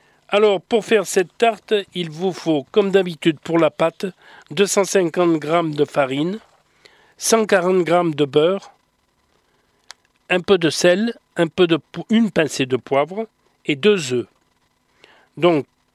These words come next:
c'est toujours la même chose pour cette pâte-là. Dans un saladier, vous mettez la farine et le beurre en morceaux. Euh, le beurre, euh, il faut le laisser à température ambiante au moins une heure.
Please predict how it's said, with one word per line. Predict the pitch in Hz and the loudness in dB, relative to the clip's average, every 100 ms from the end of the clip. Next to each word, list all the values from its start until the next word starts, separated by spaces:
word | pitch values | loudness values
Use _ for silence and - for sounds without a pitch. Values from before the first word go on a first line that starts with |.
| _ - | _ -6
c'est | 175 | -6
toujours | 160 196 220 | -2 -2 0
la | 214 190 | 2 2
même | 185 160 | 2 0
chose | - 180 151 120 120 _ _ _ _ _ - | 0 -2 -2 -8 -20 _ _ _ _ _ -10
pour | 135 | -6
cette | - 139 | -4 -4
pâte-là. | - 135 - 170 226 | -2 -4 0 0 0
Dans | 180 170 180 | 2 0 2
un | 196 | 2
saladier, | - 190 180 160 180 | 2 2 2 2 0
vous | 160 139 | 0 0
mettez | 175 165 170 | 0 2 2
la | 156 | 0
farine | - 156 147 156 147 | 0 -2 2 2 2
et | |
le | 143 | 2
beurre | 135 135 139 131 | 0 0 0 -2
en | |
morceaux. | 131 131 120 - 220 277 - _ _ _ _ _ _ _ _ _ _ - | -2 -2 -4 -2 -2 -2 -10 _ _ _ _ _ _ _ _ _ _ -20
Euh, | 123 | -16
le | 127 123 | -8 -8
beurre, | 123 147 139 117 _ _ _ _ _ | 0 0 0 -4 _ _ _ _ _
euh, | 117 120 123 120 120 | -16 -14 -14 -12 -12
il | 120 | -10
faut | - | -6
le | 135 131 | -2 -2
laisser | 131 120 156 | -2 -2 -2
à | 131 | -2
température | 147 135 139 139 - 135 | -4 -2 -2 -2 -4 -4
ambiante | 131 123 139 131 | -4 -2 -4 -2
au | 131 | -4
moins | 131 | -2
une | 131 123 135 | -2 -2 0
heure. | 208 247 | -2 -4